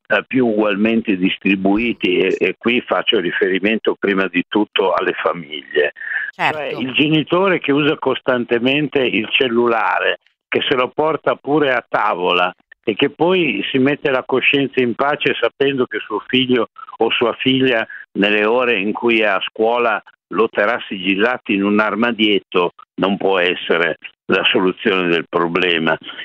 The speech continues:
Speaker 1: E quindi nel libro noi, eh, cerchiamo anche di in qualche modo indicare delle strategie che riassumiamo, eh, in tre parole chiave,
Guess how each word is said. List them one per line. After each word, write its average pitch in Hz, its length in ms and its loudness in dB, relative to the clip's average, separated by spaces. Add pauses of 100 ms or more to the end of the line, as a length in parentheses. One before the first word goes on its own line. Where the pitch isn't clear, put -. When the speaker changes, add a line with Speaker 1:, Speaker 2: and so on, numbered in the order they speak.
Speaker 1:
E 98 140 0
quindi 113 540 2
nel 101 240 2
libro 117 400 2
noi, 110 420 0 (220)
eh, 90 200 0
cerchiamo 127 680 0
anche 117 500 0
di 120 400 2 (260)
in 117 160 0
qualche 131 320 -2
modo 123 340 2
indicare 127 800 0 (260)
delle 123 380 0
strategie 127 840 0
che 120 160 0
riassumiamo, 120 1160 0 (280)
eh, 135 280 0
in 117 160 -4 (100)
tre 135 320 0
parole 123 500 0
chiave, 87 720 0